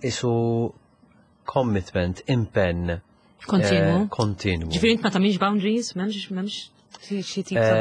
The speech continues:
Speaker 1: Em,
Speaker 2: boundaries?
Speaker 1: meta tkun fil-livell ta' kap tal-partit,
Speaker 2: Ma tista'
Speaker 1: le,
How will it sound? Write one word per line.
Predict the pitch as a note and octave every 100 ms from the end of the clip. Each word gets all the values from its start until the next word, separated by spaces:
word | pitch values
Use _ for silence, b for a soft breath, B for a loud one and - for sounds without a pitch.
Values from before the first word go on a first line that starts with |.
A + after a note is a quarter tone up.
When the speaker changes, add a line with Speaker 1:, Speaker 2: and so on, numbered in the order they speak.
| A2
Speaker 1:
Em, | G#2+
Speaker 2:
boundaries? | G#2+ A2 G#2+ G#2+ G2+ -
Speaker 1:
meta | A#2 B2+ B2 A2+
tkun | - G#2+ G#2 F#2+
fil-livell | A2+ G2+ G#2 G2 G2+ F#2+
ta' | - F#2+
kap | B2+ A#2 -
tal-partit, | - F#2+ - F#2+ F2+ A#2+ G2 -
Speaker 2:
Ma | - D#3+
tista' | A#2 G2
Speaker 1:
le, | F2+